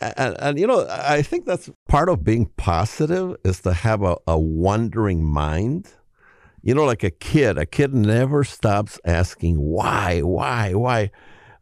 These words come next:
Don't lose that. Uh, why shouldn't you say, "Why? Why are you doing this?" You know, why is it that we're only attracted to the human form?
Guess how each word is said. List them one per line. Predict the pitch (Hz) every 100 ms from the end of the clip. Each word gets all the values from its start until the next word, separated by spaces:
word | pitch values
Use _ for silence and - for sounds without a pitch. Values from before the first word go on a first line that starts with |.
| - - 143
Don't | 262 302 254 226
lose | 277 277 -
that. | - - - - - _ _ - -
Uh, | 50
why | - - - - - 64 139 156 247
shouldn't | 240 - 311 320
you | 117
say, | 98 - 76
"Why? | 67 127 220 277 180 71 71 - -
Why | - 170 349
are | 370
you | 339
doing | 359 381 285
this?" | 87 64 - - - _ _ - - _ -
You | 98
know, | 95 110 214 247 135 -
why | 57 64 113 113 214
is | 180 214
it | -
that | 95 95
we're | 95 92
only | 95 101 117
attracted | 107 - - 87 73 - 87 - -
to | 95 92
the | 92
human | - - 101 98 92 98 98
form? | - - 139 139 76 65